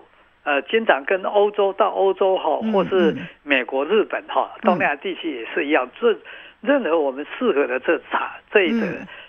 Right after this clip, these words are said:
Speaker 1: 厂商，我们就跟他合作，一起研发。
Speaker 2: 嗯。是，
Speaker 1: 啊，
Speaker 2: 好。
Speaker 1: 啊，从他们原-，呃，这个原产地
Speaker 2: 嗯，嗯。
Speaker 1: 制造出产，
Speaker 2: 是。
Speaker 1: 直接送到台湾来。
Speaker 2: 好，
Speaker 1: 那，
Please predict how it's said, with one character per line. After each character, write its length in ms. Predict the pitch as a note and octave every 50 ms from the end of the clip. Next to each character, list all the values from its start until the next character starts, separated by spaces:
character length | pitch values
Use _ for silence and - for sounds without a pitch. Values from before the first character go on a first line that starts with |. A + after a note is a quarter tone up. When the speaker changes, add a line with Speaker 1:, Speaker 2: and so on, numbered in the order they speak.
| _ -
Speaker 1:
厂 180 | - A2+ A2 -
商， 160 | - E3 D#3 C#3
我 60 | B2 A#2+
们 140 | A#2+ B2+
就 140 | B2+ - D#3+ C3+
跟 220 | - - D#3+ C#3
他 160 | C#3 C#3+ C#3+ C3+
合 260 | - - B2 B2+ F3+
作， 220 | - G#3 E3 - -
一 160 | G#3 G3 D#3+
起 240 | - G#3+ G#3 F3 D3+
研 160 | B2+ A#2+ C3+ C#3 C3+ -
发。 160 | D3 C3+ C3
Speaker 2:
嗯。 60 | C3+ - - - _ _ _
是， 420 | _ - - A3+ G#3+ F#3+ E3 C3+ - - -
Speaker 1:
啊， 180 | D3 C#3 C3+
Speaker 2:
好。 260 | B2 F3+ D#3 D3 F#3+ G#3
Speaker 1:
啊， 380 | A3 G#3 G3 F#3+ F3 D#3+ - -
从 200 | - - F3+ A3
他 140 | A3 G#3 A3+
们 280 | A3 G#3 F#3+ F3+ F3+ - - - - - - _ _ -
原-， 220 | D3 D3+ F#3+ G#3+ G#3 G3
呃， 100 | - D#3+
这 160 | D#3+ - G3 F3+
个 460 | - E3+ D3+ D3 C#3 C3 C3 B2 A#2+
原 220 | C3+ C#3 E3 G#3+ G#3+
产 240 | - C#3 A#2+ B2 B2+
地 260 | - A3+ F#3+ - A#2 - -
Speaker 2:
嗯， 240 | - A#3 B3 A3+ -
嗯。 60 | D4 G#3+
Speaker 1:
制 100 | A3 F#3
造 240 | D#3 A3 E3+ C3+ -
出 240 | - - G3+ G3+ F#3+
产， 220 | - B2 A#2+ - - - -
Speaker 2:
是。 100 | - E3
Speaker 1:
直 60 | F#3+
接 120 | F#3 F3 D#3
送 220 | - G3+ F3+ F3
到 160 | E3+ E3+ D3
台 240 | - - - B2+ B2+
湾 180 | C3 C3 C3 C3
来。 100 | A#2+ G#2+ - - - _ _
Speaker 2:
好， 140 | G3+ F3+ E3+ -
Speaker 1:
那， 80 | -